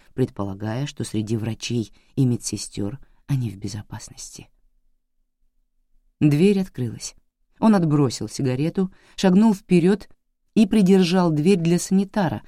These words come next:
толкавшего мусорный контейнер. "Спасибо, приятель". "Не за что". Оказавшись внутри, он подождал, пока дверь захлопнется за его спиной, и пошел к лестнице.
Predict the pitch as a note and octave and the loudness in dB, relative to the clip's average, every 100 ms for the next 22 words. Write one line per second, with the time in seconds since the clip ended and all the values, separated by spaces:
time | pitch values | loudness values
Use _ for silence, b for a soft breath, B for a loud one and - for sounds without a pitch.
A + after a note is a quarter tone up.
0 | b - D3 D3 D3+ D3 - E3 E3 C#3 | b -2 -2 -2 -6 -6 -4 0 0 0
1 | B2 C3 B2+ B2 B2 A#2+ - - - - | -2 -4 -4 -4 -8 -10 -10 -14 -16 -20
2 | _ _ _ _ _ _ _ _ - A#2 | _ _ _ _ _ _ _ _ -6 -4
3 | - F#3 E3+ C#3 D3+ D#3 G2+ - _ _ | 0 2 2 2 2 0 -4 -12 _ _
4 | _ _ _ - A#3 D#3+ A#2+ - - _ | _ _ _ -4 -2 0 -2 -8 -12 _
5 | _ _ _ _ _ _ _ _ _ _ | _ _ _ _ _ _ _ _ _ _
6 | _ _ _ _ _ _ _ _ C#3 D3 | _ _ _ _ _ _ _ _ 2 4
7 | F#3 B3+ - F#3+ F3+ E3+ F3+ F#3+ A3+ b | 6 4 4 4 4 4 4 2 2 b
8 | b A#3+ C4 A#3+ G#3+ F#3 F#3+ G3+ G3 F#3 | b 2 2 0 0 2 2 2 0 -2
9 | D#3 E3 C#3+ C3+ C3+ C#3+ C#3 C3 B2 - | 0 0 0 -2 -4 -2 -2 -2 -4 -4
10 | A#2 B2 A#2+ B2 - C#3+ D#3+ F#3+ - _ | -2 -2 -2 -6 -4 -2 0 -2 -6 _
11 | _ _ - F3+ G3 A#3+ A3+ A3+ D#3 - | _ _ 2 4 4 0 -4 -2 -2 -4
12 | - - | -12 -12